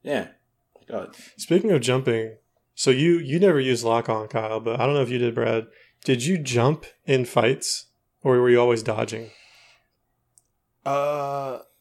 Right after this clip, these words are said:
Speaker 3: with lock on, so I think toward the end of the, like, middle to end, I realized, "Wait a second, I can do force backwards jumps," like, like you said, like the Zelda thing.
Speaker 2: Mm-hmm.
Speaker 3: And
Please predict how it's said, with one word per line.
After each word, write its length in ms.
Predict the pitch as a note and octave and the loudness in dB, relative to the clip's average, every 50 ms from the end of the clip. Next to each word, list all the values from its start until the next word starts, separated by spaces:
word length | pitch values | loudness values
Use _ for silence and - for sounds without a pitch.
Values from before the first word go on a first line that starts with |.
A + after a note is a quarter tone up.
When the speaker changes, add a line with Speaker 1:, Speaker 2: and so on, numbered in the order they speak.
| - D#3+ - | -20 -14 -10
Speaker 3:
with 160 | - A#2 F#2+ G#2 | -8 -6 -2 2
lock 280 | G2+ A#2 C3+ - - | 4 4 4 2 0
on, 140 | - - - | -6 -10 -10
so 320 | - - E3+ D#3 D3+ D3+ - | 0 4 6 8 8 8 6
I 120 | C3+ D3 | 4 -2
think 500 | C#3+ - - A#3+ D#4+ E4 - _ - - | -2 0 0 0 0 -2 -6 _ -18 -12
toward 400 | - - C3+ C3 C#3+ D#3 D#3 B2+ | -8 -4 0 2 2 2 2 0
the 240 | B2+ A2 - - - | -2 -4 -4 -4 -6
end 240 | A#2 A#2+ C3 C#3 D3+ | -4 -4 -2 -2 -2
of 100 | D3 C#3+ | -2 -2
the, 180 | C#3 A#2+ - - - | -2 -4 -4 -6 -8
like, 300 | A2+ A2+ G#2 G2 - - | -6 -4 -4 -4 -4 -6
middle 500 | G2+ F#2+ G2 G2+ G2+ G#2+ A#2+ C3 B2+ B2+ | -6 -6 -4 -4 -2 -2 -2 -2 -2 -4
to 160 | - A2 - - - | -8 -12 -16 -12 -10
end, 340 | F#2 F#2+ G#2 A#2 C3 C3+ - - | -8 -6 -6 -6 -6 -8 -6 -4
I 100 | G#2 G2+ | -4 -4
realized, 520 | G2+ G#2 A#2 B2 B2 A#2 G#2 G#2 G#2+ - | -2 0 0 0 2 2 0 -2 -4 -4
"Wait 160 | D4 F#4 F#4 | -2 -2 -2
a 40 | B3+ | -2
second, 420 | - - - E2 E2 - F2 G2+ - _ - | -4 -6 -8 -8 -8 -8 -10 -12 -12 _ -8
I 100 | C#3 - | -8 -4
can 160 | - G3+ E3+ | -4 -4 -2
do 300 | D3 D3 B2+ A2 F#2+ G2 _ _ - - - | -2 -2 -2 -2 -4 -8 _ _ -20 -20 -20
force 420 | - - - A2+ A#2+ B2 B2 - | -20 -8 -4 -2 -2 -2 -2 -4
backwards 720 | - - F#2 F#2 G#2+ - - C3 C3 C#3 C#3 D3 - - - | -4 -2 0 0 0 -2 -4 -6 -4 -4 -6 -8 -12 -20 -12
jumps," 440 | A#2 A#2 B2 B2 B2+ A2+ - - - | -6 -2 -2 -2 -2 -2 -6 -8 -6
like, 320 | G2 F2 D#2+ - - - | -6 -6 -6 -8 -10 -8
like 180 | F#2 G2+ - - | -8 -8 -8 -8
you 60 | F#2+ | -12
said, 240 | - - G2+ F#2+ F2 | -8 -6 -4 -4 -4
like 120 | F2+ F2 - | -6 -8 -8
the 100 | F2 E2 | -10 -10
Zelda 340 | D#2+ E2+ E2+ G2 G#2 A#2+ A#2 | -8 -4 -4 -4 -4 -4 -6
thing. 320 | - C#3+ C#3 D3 D3+ D#3+ - _ _ _ _ _ _ _ _ _ _ _ - | -8 -8 -10 -8 -10 -12 -16 _ _ _ _ _ _ _ _ _ _ _ -4
Speaker 2:
Mm-hmm. 40 | G#2+ | -2
Speaker 3:
And 540 | G#2+ G2+ G#2 G#2 G#2 G#2 G#2 G#2 G#2+ - | 0 0 0 0 0 -2 -2 -4 -6 -8